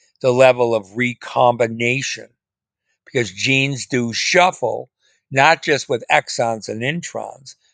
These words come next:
but also within domains within genes. And this can occur via various kinds of molecular activities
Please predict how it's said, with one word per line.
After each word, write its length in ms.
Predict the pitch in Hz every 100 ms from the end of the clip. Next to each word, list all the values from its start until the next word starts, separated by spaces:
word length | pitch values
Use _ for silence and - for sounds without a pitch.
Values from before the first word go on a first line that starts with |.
| _
but 120 | 147 139
also 440 | 139 151 - 135
within 500 | 131 123 - 123 113
domains 560 | 117 117 110 110 110 113
within 460 | 117 - 139 135
genes. 600 | 120 110 - _ _ - _ _ _ _ _ _
And 120 | 135
this 180 | 143 -
can 180 | 143 135
occur 520 | 127 - 127 117 104
via 300 | 120 110 104
various 640 | 98 139 151 131 117 113
kinds 340 | - 120 113 110
of 180 | 117 -
molecular 560 | 117 117 - 107 107
activities 840 | 101 98 - 117 - _ _ -